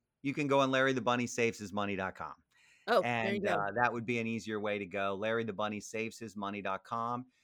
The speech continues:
Speaker 1: I have a video on there that talks about why I, I, I wrote the book.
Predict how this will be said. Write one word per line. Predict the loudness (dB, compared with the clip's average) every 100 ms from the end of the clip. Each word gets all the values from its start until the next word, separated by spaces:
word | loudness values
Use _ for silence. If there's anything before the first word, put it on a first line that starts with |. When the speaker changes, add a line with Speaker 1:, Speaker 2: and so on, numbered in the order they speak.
| _
Speaker 1:
I | 2
have | 2
a | 2
video | 0 2 2 2
on | 2
there | 0 0 -2
that | -4
talks | -2 -2 -2
about | 0 2 2
why | 0 0 0
I, | 0 -2 -6
I, | -10 -10 -8
I |
wrote | -4 -4
the | -4
book. | -2 -2